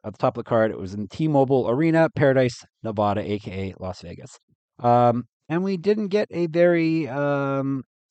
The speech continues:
well, we d-, we didn't get a winner in the main event. Uh, an unsatisfactory result. Alexa Grasso, Valentina Shevchenko, a split draw. Forty-eight forty-seven,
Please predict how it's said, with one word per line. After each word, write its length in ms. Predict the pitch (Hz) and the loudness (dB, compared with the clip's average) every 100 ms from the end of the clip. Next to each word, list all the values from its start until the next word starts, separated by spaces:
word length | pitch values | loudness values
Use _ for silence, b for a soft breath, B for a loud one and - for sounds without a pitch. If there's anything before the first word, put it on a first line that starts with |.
| - | -2
well, 180 | 120 | -2
we 180 | 110 113 | 0 -4
d-, 100 | 117 | -6
we 120 | 123 123 | -2 -2
didn't 160 | 143 | 2
get 100 | 147 | 2
a 40 | 143 | 4
winner 260 | 170 120 - _ - | 2 0 -6 _ -8
in 80 | 107 | -6
the 60 | |
main 160 | 104 101 | -4 -6
event. 240 | 90 87 _ _ _ _ - | -8 -12 _ _ _ _ -8
Uh, 220 | 101 98 98 | -2 0 0
an 140 | 104 - | -2 2
unsatisfactory 1120 | 147 160 - 151 139 135 - 131 - 139 127 113 | 4 4 4 4 6 4 0 -4 -2 0 0 0
result. 500 | 113 98 120 95 - - | -2 2 2 2 -4 -10
Alexa 280 | - 123 - | -4 -4 -2
Grasso, 520 | 120 120 113 123 117 101 _ _ _ _ _ | 0 2 4 4 2 2 _ _ _ _ _
Valentina 360 | 123 123 131 127 | 2 2 4 0
Shevchenko, 640 | - 117 - 120 123 120 - _ _ - | 0 -2 -2 0 4 2 2 _ _ 0
a 100 | 127 | 0
split 460 | - 123 170 - - | 2 6 6 6 -6
draw. 420 | 117 127 120 98 - _ _ _ _ _ _ _ _ _ | 6 8 10 8 -2 _ _ _ _ _ _ _ _ _
Forty-eight 320 | - 131 131 | -2 2 2
forty-seven, 580 | - 127 110 127 123 120 | 0 -4 0 0 0 -4